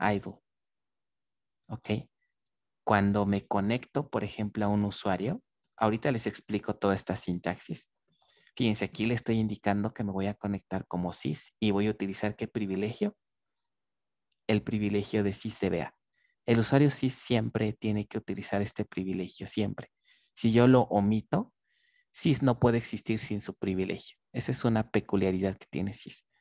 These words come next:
Me marcaría un error. Sys siempre tiene que ir acompañado de su privilegio. Entonces me conecto, le pongo el password.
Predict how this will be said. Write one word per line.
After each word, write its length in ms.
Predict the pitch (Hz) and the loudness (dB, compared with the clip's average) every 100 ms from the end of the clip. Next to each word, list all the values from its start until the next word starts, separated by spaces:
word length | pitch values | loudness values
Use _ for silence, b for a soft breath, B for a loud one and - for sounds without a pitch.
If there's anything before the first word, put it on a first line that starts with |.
| _ | _
Me 200 | 104 104 | 2 4
marcaría 520 | 101 101 - 95 98 95 | 6 4 2 2 4 4
un 160 | 95 | 2
error. 300 | 85 - - - _ _ _ _ | 0 -4 -8 -12 _ _ _ _
Sys 320 | - - 127 120 | -20 -2 0 2
siempre 340 | 120 113 110 | 0 0 0
tiene 260 | 110 110 - | 0 0 0
que 100 | 107 | 0
ir 100 | 104 | 0
acompañado 720 | - 98 95 98 101 104 104 | -2 -2 0 0 2 0 -2
de 100 | 95 | -4
su 160 | - | -10
privilegio. 640 | - 98 - 76 - - _ _ _ _ _ _ _ _ b b - | -10 -8 -6 -8 -10 -18 _ _ _ _ _ _ _ _ b b -6
Entonces 240 | 107 98 | -2 0
me 120 | 104 - | 0 0
conecto, 640 | 98 117 131 - 165 - _ - - | 2 2 2 -2 -6 -6 _ -20 -14
le 140 | 107 104 | -8 -6
pongo 320 | - 92 98 | -4 -2 -2
el 100 | 95 | -2
password. 480 | 127 131 101 135 | 0 0 0 -6